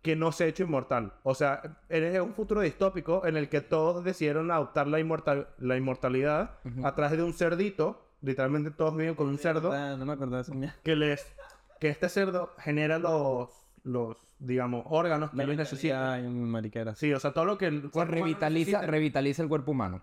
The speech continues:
Speaker 1: Sí.
Speaker 3: Sí, el
Speaker 1: O,
Speaker 3: cochinito, sí.
Speaker 1: y te, por lo menos, si te está fallando un pulmón o lo que sea, el, el cerdito como que lo
Speaker 2: Empieza a
Speaker 1: produce.
Speaker 2: brillar.
Speaker 1: No, lo produce y te lo, se lo saca, te lo pone a ti y así va generando lo que necesitas, pues.
Speaker 3: Marico, que no tiene sentido cuando lo cuentas así, pero ves la peli
Speaker 1: O sea,
Speaker 3: y es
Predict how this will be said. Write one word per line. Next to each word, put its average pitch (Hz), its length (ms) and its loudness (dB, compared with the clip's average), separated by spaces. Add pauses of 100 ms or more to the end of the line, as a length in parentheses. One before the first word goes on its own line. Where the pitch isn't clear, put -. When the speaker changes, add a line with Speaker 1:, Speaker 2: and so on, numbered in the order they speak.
(100)
Speaker 1:
Sí. 123 360 -4
Speaker 3:
Sí, 143 220 -4
el 113 80 -2
Speaker 1:
O, 113 140 -6
Speaker 3:
cochinito, 147 420 0
sí. - 200 -20
Speaker 1:
y 151 260 0
te, 139 480 -2 (180)
por 143 120 -2
lo 143 80 0
menos, 147 200 0
si 143 120 -2
te 135 40 -4
está 135 160 -2
fallando 160 300 0
un 156 60 -4
pulmón 170 340 -2
o 156 100 2
lo 135 120 0
que 131 80 -4
sea, 170 400 0 (340)
el, 135 260 -2 (140)
el 135 300 -2 (100)
cerdito 143 360 0
como 160 180 0
que 147 100 -2
lo 123 380 -2
Speaker 2:
Empieza 131 200 -4
a - 40 0
Speaker 1:
produce. 156 260 0
Speaker 2:
brillar. 110 300 -4 (220)
Speaker 1:
No, 147 160 2
lo 143 140 0
produce 196 520 2
y 214 40 -6
te 147 160 0
lo, 131 160 2
se - 240 -8
lo 131 80 -4
saca, 196 260 0
te 196 80 0
lo - 80 -2
pone 147 160 0
a 151 80 0
ti 190 100 0
y 185 100 2
así 143 160 -2
va 139 260 2
generando 143 680 0
lo 139 100 2
que 139 80 -4
necesitas, 120 400 -4
pues. - 200 -6 (100)
Speaker 3:
Marico, 156 260 0
que 143 100 0
no 135 120 -2
tiene 160 160 0
sentido 160 340 0
cuando 175 220 0
lo 110 320 0
cuentas 139 280 -2
así, 151 280 -2
pero 117 460 0
ves 120 240 -2
la 143 140 -2
peli 165 220 0
Speaker 1:
O 143 40 0
sea, 147 260 2
Speaker 3:
y - 20 -2
es 131 300 -2